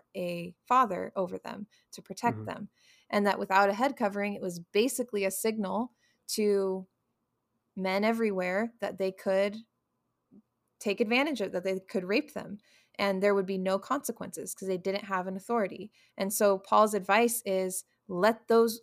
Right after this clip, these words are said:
Speaker 1: even active prostitutes, let them wear a head covering, let them be, you know,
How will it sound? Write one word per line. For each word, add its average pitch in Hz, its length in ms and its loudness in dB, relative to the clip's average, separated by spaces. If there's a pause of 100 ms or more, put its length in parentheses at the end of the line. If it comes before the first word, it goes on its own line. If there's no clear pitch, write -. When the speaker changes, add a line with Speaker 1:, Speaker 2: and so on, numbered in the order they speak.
(120)
Speaker 1:
even 226 360 0
active 226 380 0
prostitutes, - 800 -4 (300)
let 208 320 2
them 233 240 2
wear 214 220 2
a 214 40 2
head 208 220 -4
covering, 185 400 -12
let 196 220 -2
them 233 200 2
be, 196 380 -4 (420)
you 208 100 2
know, 185 200 2